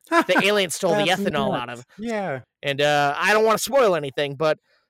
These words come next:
Speaker 1: this is, this movie is called Save Yourselves. Um, it's currently in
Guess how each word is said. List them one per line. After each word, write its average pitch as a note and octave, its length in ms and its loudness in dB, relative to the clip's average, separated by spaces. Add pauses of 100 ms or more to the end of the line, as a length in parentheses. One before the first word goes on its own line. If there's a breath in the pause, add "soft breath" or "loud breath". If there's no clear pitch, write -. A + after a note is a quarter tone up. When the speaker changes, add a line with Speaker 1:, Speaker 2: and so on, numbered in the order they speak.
(120)
Speaker 1:
this G3+ 220 2
is, G#3 320 0
this F#3 200 -6
movie G3+ 200 0
is F3+ 100 -4
called E3 200 -2
Save F#3 380 -2
Yourselves. G3+ 680 0
Um, C#3+ 520 -2
it's D3+ 220 -6
currently F#3 460 -2
in D#3 200 -6